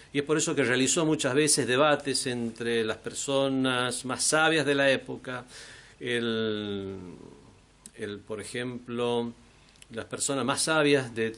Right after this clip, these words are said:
esos, de los, de los territorios islámicos, de entre los judíos, los cristianos, incluso, mm, provenientes de, de otras zonas, otros imperios, eran invitados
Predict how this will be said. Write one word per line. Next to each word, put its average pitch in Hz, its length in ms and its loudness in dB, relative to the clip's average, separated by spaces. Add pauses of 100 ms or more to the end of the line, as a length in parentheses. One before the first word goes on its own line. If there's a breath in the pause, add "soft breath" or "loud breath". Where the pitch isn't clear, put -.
esos, - 340 -4
de 113 320 -8
los, - 160 -8
de 113 100 -4
los 104 140 -6
territorios 165 560 0
islámicos, 139 600 0
de 135 80 0
entre 131 200 -4
los 123 120 -2
judíos, 123 1000 -4
los 117 440 -2
cristianos, 120 1080 -2 (420 loud breath)
incluso, 117 880 0 (300)
mm, 92 720 -14 (200)
provenientes 120 1200 -2
de, 98 520 -4 (220)
de 101 180 -4
otras 120 300 -2
zonas, 131 420 0
otros 127 240 -8
imperios, 120 500 -2
eran 123 220 -2
invitados 120 720 2